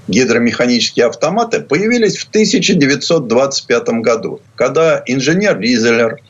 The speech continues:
объединил гидротрансформатор с планетарной коробкой передач, создав прообраз современной А К П. До серийного выпуска автоматы добрались только после Второй мировой войны.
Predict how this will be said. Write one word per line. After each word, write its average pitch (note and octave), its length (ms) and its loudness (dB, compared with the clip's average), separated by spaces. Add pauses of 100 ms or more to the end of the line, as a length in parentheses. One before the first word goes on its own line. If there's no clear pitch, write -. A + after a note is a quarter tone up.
объединил D3 680 0
гидротрансформатор B2 1300 -2 (100)
с - 120 -12
планетарной F#3 680 0
коробкой C3 440 -2
передач, F#2 580 -2 (300)
создав B2+ 520 0
прообраз C3+ 640 0
современной G#2+ 680 0
А F2 40 2
К E2+ 180 -2
П. - 280 -4 (300)
До A#2+ 120 2
серийного F#3 540 2
выпуска F#3+ 520 0
автоматы G#3+ 500 0
добрались A#2+ 520 0
только F#3 460 0
после D#3+ 560 -2
Второй A#2 400 0
мировой G2 420 0
войны. F#2+ 540 -2